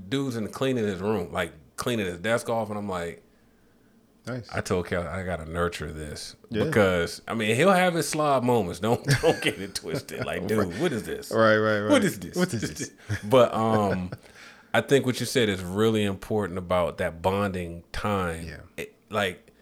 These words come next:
Speaker 1: I, I think innately men, young boys,
Speaker 2: Mm-hmm.
Speaker 1: that outside, like, it's intriguing. Like, you know, just like we like
Speaker 2: Yeah.
Speaker 1: to cook out or we like to do different things like, you know, the mountain biking or whatever.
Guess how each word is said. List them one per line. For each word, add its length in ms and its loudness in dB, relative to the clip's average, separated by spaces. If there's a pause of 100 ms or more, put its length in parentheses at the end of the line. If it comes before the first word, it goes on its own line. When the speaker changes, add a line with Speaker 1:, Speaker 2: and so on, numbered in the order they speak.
(880)
Speaker 1:
I, 120 2 (120)
I 120 2
think 340 -2
innately 720 -2 (300)
men, 540 -2 (300)
young 360 -2
boys, 600 -2
Speaker 2:
Mm-hmm. 240 -14 (100)
Speaker 1:
that 200 -2
outside, 840 0 (340)
like, 260 -2 (960)
it's 220 0
intriguing. 760 -4 (460)
Like, 340 -4
you 100 -4
know, 160 0
just 140 -4
like 140 2
we 100 -2
like 180 0
Speaker 2:
Yeah. 60 -8
Speaker 1:
to 20 -10
cook 220 -6
out 380 2
or 40 -4
we 100 -4
like 180 0
to 80 -14
do 340 -8 (380)
different 300 -2
things 300 -2
like, 240 0
you 100 -6
know, 160 -2
the 80 -4
mountain 320 -2
biking 500 -2
or 60 -4
whatever. 580 0